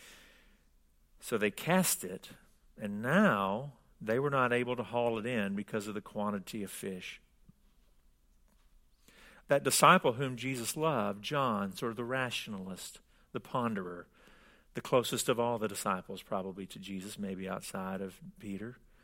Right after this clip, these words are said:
the one to whom Jesus gave authority and care for his own mom, said to Peter, "It's the Lord." Now, this is significant. He doesn't say it's Jesus.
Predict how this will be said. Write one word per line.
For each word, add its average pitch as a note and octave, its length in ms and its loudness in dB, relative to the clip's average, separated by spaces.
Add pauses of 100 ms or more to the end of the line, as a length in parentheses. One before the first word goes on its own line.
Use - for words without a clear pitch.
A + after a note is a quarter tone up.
(400)
the G#2 100 -6
one A#2+ 240 0
to B2 100 -4
whom A#2 360 -4
Jesus A2+ 420 -4
gave A2+ 260 2
authority A#2 600 -4
and G#2+ 100 -4
care A2+ 300 -2
for A2+ 200 -6
his G#2+ 160 -6
own A2+ 180 -4
mom, G2+ 540 -8 (1080)
said B2 320 4
to A#2+ 80 -2
Peter, A2 540 2
"It's C#3 280 2
the D3+ 120 0
Lord." A#2+ 540 -2
Now, G#2+ 300 -4 (480)
this - 160 -2
is C3 240 -2 (100)
significant. B2+ 760 -4 (920)
He C3 100 -8
doesn't B2 300 6
say C3 320 6
it's A#2+ 180 -2
Jesus. A2+ 680 -6